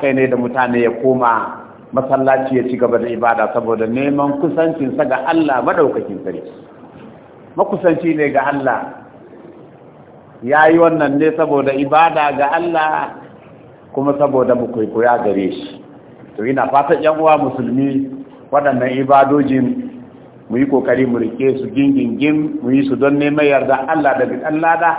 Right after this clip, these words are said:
da neman kusanci zuwa ga Allah. Mu tsare azumin nan daga lalacewa, shi a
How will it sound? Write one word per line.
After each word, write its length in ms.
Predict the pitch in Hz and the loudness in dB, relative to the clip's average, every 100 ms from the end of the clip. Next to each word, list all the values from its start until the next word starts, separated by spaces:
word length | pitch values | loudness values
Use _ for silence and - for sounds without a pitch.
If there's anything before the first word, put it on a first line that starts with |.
| - - - - - - - | -6 -14 -20 -20 -20 -12 -2
da 80 | 160 | 0
neman 300 | 185 185 175 | 2 2 0
kusanci 420 | 156 180 165 147 | 0 0 0 -2
zuwa 200 | 131 127 110 | 0 0 0
ga 80 | 113 | 0
Allah. 240 | 113 107 98 | 0 0 0
Mu 140 | 135 | 0
tsare 200 | 151 202 196 | 4 4 4
azumin 400 | 180 165 160 151 | 4 2 2 2
nan 160 | 147 | 2
daga 180 | 143 127 | 0 0
lalacewa, 600 | 123 127 117 107 - 117 - | 2 2 2 0 0 0 0
shi 80 | |
a 100 | 160 | -2